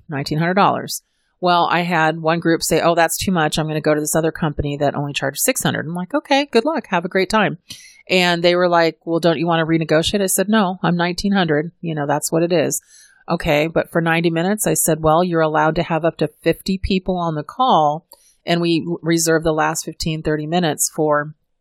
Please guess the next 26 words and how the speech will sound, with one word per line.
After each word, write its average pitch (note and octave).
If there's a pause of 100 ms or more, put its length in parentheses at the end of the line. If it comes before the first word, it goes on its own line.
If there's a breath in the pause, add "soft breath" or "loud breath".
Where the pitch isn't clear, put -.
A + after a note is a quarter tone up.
(360)
question C#3+
and D3+
answered, - (340 soft breath)
if E3
that's D#3+
what -
you D#3+
need D3
live." E3 (420)
And E3+
they're E3+
just E3
like, E3
"Okay, F3
well, D3+
we're D#3+
still E3
gonna E3
go D#3+
with D3+
this D3+
other D3
company." C3+ (380)
I'm E3
like, F#3
"Okay, C#4+